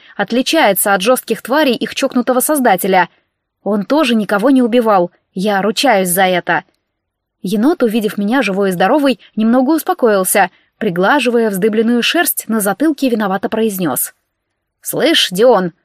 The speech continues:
вообще-то...» «Тсс!» шикнул на него и снова обернулась к Ридану.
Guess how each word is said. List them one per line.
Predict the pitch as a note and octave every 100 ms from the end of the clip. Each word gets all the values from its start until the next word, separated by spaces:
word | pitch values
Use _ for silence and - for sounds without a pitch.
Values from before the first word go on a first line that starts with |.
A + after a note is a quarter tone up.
| _ _ -
вообще-то...» | E3 E3+ - A#3+ C#4 D#4 D#4 - _ _ _ _ -
«Тсс!» | - - - _ -
шикнул | - A3 G#3 G3+ G3
на |
него | G#3 A3 E4+
и | -
снова | F#3+ G#3+ C4 C#4
обернулась | B3 A3+ A#3+ C4 -
к | -
Ридану. | A#3 F#3 F#3+ F3